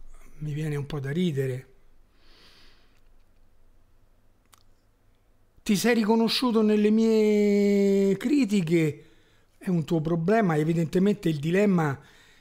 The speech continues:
è lampante. Tu che per attirare attenzione ti diverti a denigrare ar-, artisti anche di fama mondiale,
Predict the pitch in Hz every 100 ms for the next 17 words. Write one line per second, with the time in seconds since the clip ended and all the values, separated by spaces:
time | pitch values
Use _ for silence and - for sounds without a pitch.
0 | _ - 156 156 156 165 202 156 135 131
1 | 127 - _ _ _ - _ _ _ _
2 | _ _ _ _ _ _ _ _ - -
3 | 330 285 160 - - _ _ _ _ -
4 | - 254 247 240 240 226 185 - _ _
5 | - _ - 196 - 233 247 233 208 208
6 | 196 - 254 254 214 147 123 - _ _
7 | _ _ _ _ _ _ _ - - _
8 | _ _ _ _ _ _ _ - 214 214
9 | 240 233 208 - 196 185 180 175 175 165
10 | 190 190 175 190 190 180 180 180 180 -
11 | - 185 - 208 185 185 180 185 185 175
12 | - 185 185 180 175 170 202 208 196 156
13 | 127